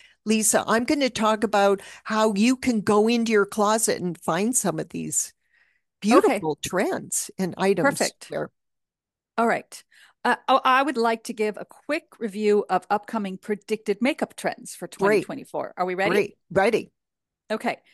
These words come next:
Speaker 2: So the overall trends, and this is gonna match up with what you said in terms of s-, fashion and style, minimal approach. So, uh, a fresher, more simpler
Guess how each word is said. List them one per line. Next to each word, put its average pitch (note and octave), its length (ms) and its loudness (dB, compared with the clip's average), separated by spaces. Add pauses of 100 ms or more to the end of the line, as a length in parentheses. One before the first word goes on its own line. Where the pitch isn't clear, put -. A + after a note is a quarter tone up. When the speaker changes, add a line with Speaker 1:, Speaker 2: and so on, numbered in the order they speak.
(360)
Speaker 2:
So C#4+ 220 0
the B3+ 180 -6
overall D#4 400 0
trends, D4 400 -4
and A3 160 -6
this A#3 140 -10
is C4 100 -12
gonna A#3+ 220 -6
match A3 320 -6
up A#3 140 -6
with G#3 180 -8
what G#3 160 -4
you G#3+ 100 -10
said F3+ 380 -4
in F#3 100 -14
terms G3 280 -10
of F3 80 -8
s-, - 220 -12
fashion A#3 380 -2
and E3 120 -8
style, A3 500 -2
minimal F#3 440 -8
approach. D#3+ 540 -6
So, F3+ 380 -4 (540)
uh, G3 140 -4 (120)
a G3 80 -4
fresher, C#4 880 -6 (280)
more G#3 300 -8
simpler A3+ 1040 -6